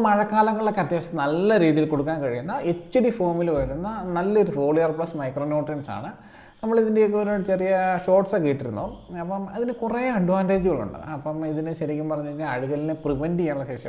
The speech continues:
വന്നതിന് ശേഷമല്ല, വരുന്നതിന് മുമ്പാണെങ്കിൽ ഒരു പരിധി വരെ ഫംഗൽ അറ്റാക്കുകൾ ഉണ്ടാകാതെ തടയാനുള്ള ഒരു ശേഷി, അതേപോലെ ഒരു മൈക്രോ ന്യൂട്രിയൻസ്, ആ, പ്രൈമറി ന്യൂട്രിയൻസ്, അതേപോലെ സെക്കൻഡറി ന്യൂട്രിയൻസ്, എല്ലാത്തിൻ്റെയും കൂടി ഒരു കോമ്പിനേഷൻ.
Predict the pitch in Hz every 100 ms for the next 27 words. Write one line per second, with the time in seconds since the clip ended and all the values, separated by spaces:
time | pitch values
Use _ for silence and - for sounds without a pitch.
0 | 135 139 170 196 202 170 - 147 147 143
1 | 147 170 160 143 151 147 127 131 185 -
2 | - - - _ 165 175 165 156 165 185
3 | 165 156 180 175 143 143 160 151 - 175
4 | - 180 147 139 156 156 160 160 180 147
5 | 143 151 170 165 139 139 135 131 120 -
6 | 123 - - - - 156 175 180 185 185
7 | 180 143 135 135 151 156 156 151 156 156
8 | 156 156 - 135 135 127 123 120 - 139
9 | 147 143 139 147 156 151 143 143 139 143
10 | 139 131 131 131 135 135 - 147 147 156
11 | 147 143 139 135 135 185 220 233 208 196
12 | 185 160 160 135 135 131 117